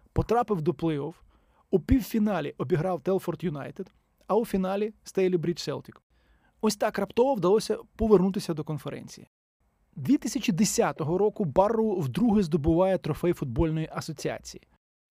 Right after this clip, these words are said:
У фіналі обіграли два один Стівен Еджборо, і таким чином Барроу став першим та поки що єдиним клубом, що завоював цей трофей на старому і новому Вемблі.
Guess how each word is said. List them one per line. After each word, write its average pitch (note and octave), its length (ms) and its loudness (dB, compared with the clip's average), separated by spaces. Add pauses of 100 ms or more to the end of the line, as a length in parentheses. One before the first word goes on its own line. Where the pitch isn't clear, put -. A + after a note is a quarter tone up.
(420)
У A3+ 80 -2
фіналі A#3+ 340 2
обіграли F3+ 440 2
два F#3 200 2
один F3 200 -2
Стівен F#3 320 -2
Еджборо, G3+ 400 -2
і G#3+ 60 0
таким G3 240 -4
чином G3+ 280 0
Барроу F3+ 420 0
став D#3+ 320 -4
першим F3+ 400 -4
та D#3 100 -10
поки E3+ 220 -10
що - 140 -8
єдиним F#3 320 -2
клубом, F3 300 -2
що D#3 260 -6
завоював D3+ 540 -6
цей D3+ 160 -8
трофей A#3+ 460 -4
на D#3 260 -8
старому F#3 540 -4
і F3+ 60 -4
новому D#3+ 420 -2
Вемблі. G2 340 -14